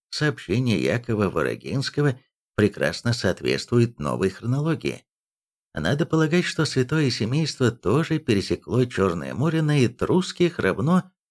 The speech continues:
русских кораблях. Замечательно, что сохранились старинные изображения, где наглядно показано плавание волхвов на корабле через море. Вот, например, картина иконы якобы тринадцатого века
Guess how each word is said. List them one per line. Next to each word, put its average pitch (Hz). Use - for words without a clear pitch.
русских 147
кораблях. 90
Замечательно, 110
что 104
сохранились 104
старинные 101
изображения, 87
где 101
наглядно 147
показано 135
плавание 104
волхвов 78
на 104
корабле 76
через 147
море. 92
Вот, 117
например, 110
картина 98
иконы 98
якобы 92
тринадцатого 90
века 135